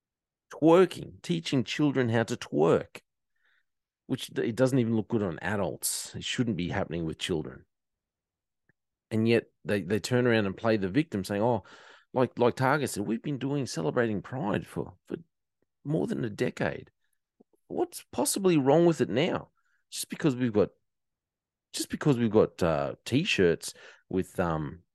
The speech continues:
satanic, satanic, uh, pictures on it,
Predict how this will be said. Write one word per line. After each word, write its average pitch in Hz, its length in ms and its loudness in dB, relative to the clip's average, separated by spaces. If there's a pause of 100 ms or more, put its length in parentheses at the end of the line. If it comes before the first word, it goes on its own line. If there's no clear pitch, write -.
(120)
satanic, - 720 -2 (340)
satanic, - 800 -2 (500)
uh, 78 140 -4
pictures - 480 0
on 73 160 2
it, 156 140 -2